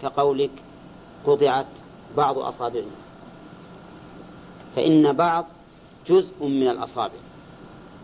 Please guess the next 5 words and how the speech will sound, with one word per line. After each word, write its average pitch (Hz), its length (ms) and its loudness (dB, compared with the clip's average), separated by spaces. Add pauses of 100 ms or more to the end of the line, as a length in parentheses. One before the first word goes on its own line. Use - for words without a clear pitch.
غلام 147 480 2 (1120)
ليس 143 220 0
جزءا 139 540 -2 (800)
من 131 160 2
هند، 131 200 -2